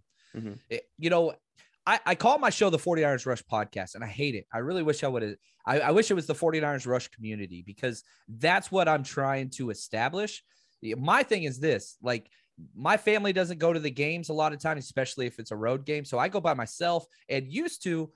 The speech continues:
Speaker 2: like, I'm cool with that. I don't have a problem with that. But I would tell people, like, "Oh, yeah, I'm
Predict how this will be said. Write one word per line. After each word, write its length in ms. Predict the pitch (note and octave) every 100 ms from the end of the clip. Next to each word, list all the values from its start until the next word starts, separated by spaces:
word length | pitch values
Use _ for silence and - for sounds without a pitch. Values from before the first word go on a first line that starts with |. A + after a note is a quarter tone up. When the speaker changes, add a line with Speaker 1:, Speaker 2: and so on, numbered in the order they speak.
| -
Speaker 2:
like, 120 | C#3+
I'm 140 | A3
cool 180 | - E3+
with 140 | D#3+ E3
that. 240 | D#3+ D3+ -
I 100 | G#3
don't 80 |
have 120 | F#3 C3
a 20 |
problem 240 | D3 C#3+
with 120 | G#2+
that. 160 | - F2 _ _ _ B2
But 140 | D#3+
I 80 | F3
would 120 | E3
tell 200 | - C#4
people, 320 | - F3 D3+
like, 160 | D3 B2
"Oh, 120 | A3
yeah, 300 | C4+ B3 B2 G2+
I'm 180 | C#3